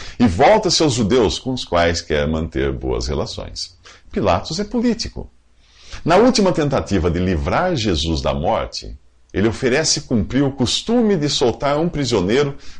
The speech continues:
por ocasião da Páscoa, uma espécie de indulto governamental.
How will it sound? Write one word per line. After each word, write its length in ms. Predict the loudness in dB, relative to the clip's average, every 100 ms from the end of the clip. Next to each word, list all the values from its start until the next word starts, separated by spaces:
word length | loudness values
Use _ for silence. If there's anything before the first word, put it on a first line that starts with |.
| 0
por 120 | 0
ocasião 380 | 2 2 2 2
da 80 | 0
Páscoa, 560 | 0 0 -2 -6 -8
uma 140 | -6 -4
espécie 460 | -2 0 0 0
de 80 | 0
indulto 760 | 0 2 0 0 -2 -4 -6 -8 -16 -2
governamental. 960 | 0 2 2 0 -2 -2 -2 -4 -6